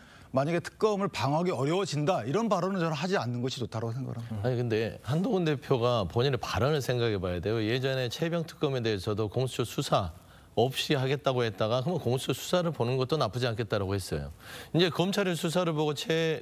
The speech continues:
Speaker 2: 그 김건희 여사의 특검을 고려한다면 검찰의 수사 자체가 이십팔억의 수익을 거둔 피해자를 무혐의 처리해준 검찰 수사란 말이에요. 누가 봐도 특검이 필요한 거예요. 그러면은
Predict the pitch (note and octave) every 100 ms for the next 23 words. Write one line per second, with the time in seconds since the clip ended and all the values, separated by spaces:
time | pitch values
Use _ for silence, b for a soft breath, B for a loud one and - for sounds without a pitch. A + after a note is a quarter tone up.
0 | G#2+ B2+ B2 C#3 C#3+ D#3 C3+ B2+ B2+ -
1 | C3 D3+ C#3+ A#2+ B2+ A2 E2 - B2+ A#2+
2 | C3 B2+ G#2+ G#2+ G2+ E2 B B B B
3 | F3 G3 G#3 E3 - F#3 C3 - C3 A#2
4 | A2+ G2 D2+ B B D3+ F#3+ G3+ - F#3
5 | F#3 F#3 E3 F#3 F3 - F#3+ F3 D3+ C#3
6 | A#2+ - G3+ F3 D#3 D3+ E3 E3 A#2 B2
7 | F#3 E3+ - D3+ C3 B2+ F3+ G#2+ G2 -
8 | - - B2+ B2+ A2+ - B2 G2+ F2 F2
9 | G#2 A#2 E2 B B - D3 G#3 F#3 -
10 | - F#3+ D3 - G3 A3 E3 G#2+ G#2+ B2+
11 | G2+ C#3 E3 D3